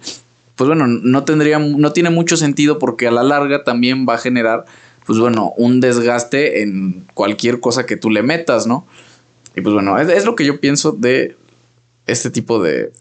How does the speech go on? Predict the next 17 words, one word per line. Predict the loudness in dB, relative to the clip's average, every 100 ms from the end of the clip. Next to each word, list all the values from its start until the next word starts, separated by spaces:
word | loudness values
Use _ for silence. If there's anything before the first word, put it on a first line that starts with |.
| -6
de | -4
cosas, | -2 0 0
de |
pensar | -2 -2 -2 -2
en, | -2 -4 -10 -20 -20 _ -18 -18 -20 -20 -20 _
por-, | -2 -2
porque | 0 0
te | 0
digo, | 2 2
yo, | 0 0
yo | -2
tenía | 0 -2
pensado, | -2 -2 0 0
yo | 0 -2
sí | -2
que | -4 -6
tenía | -6 -4 -2 0